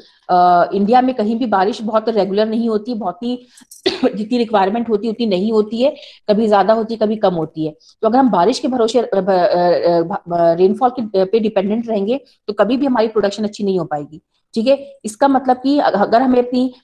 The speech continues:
production को increase करना है तो हमें क्या develop करना पड़ेगा? सिंचाई के स्रोत। सिंचाई मतलब जब हमें बारिश का पानी नहीं मिल पाता है तो हम क्या करते हैं, नहरों से या फिर हम tubewell से क्या करते हैं, पानी खेतों में डालते हैं, और इसी को हम कहते हैं system of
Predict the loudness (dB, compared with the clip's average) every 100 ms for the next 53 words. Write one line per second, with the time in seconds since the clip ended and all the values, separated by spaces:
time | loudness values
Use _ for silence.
0 | -4 -2 -2 -2 -2 -4 -4 -4 0 2
1 | 2 0 -2 -2 0 0 2 0 0 0
2 | 0 0 0 0 -4 -6 -20 -12 -8 -2
3 | 2 2 -2 -6 -2 -2 -2 _ _ _
4 | -8 0 2 4 0 2 -2 -2 -16 -8
5 | -2 0 0 -2 0 0 -2 -8 -8 -4
6 | -2 -2 -2 -2 -2 0 -2 0 -2 -6
7 | _ -4 -2 -2 -2 -2 -2 -2 -2 -6
8 | -6 -14 -8 -2 0 2 0 0 2 2
9 | -2 -18 _ 0 2 2 0 0 -2 -2
10 | 0 0 0 -2 0 0 0 -2 -2 0
11 | 0 0 -4 -10 _ 0 2 2 2 -2
12 | -4 -2 0 0 -2 -4 -6 _ -6 -4
13 | -4 -4 -2 0 -2 -2 -6 -6 -8 -2
14 | 0 2 2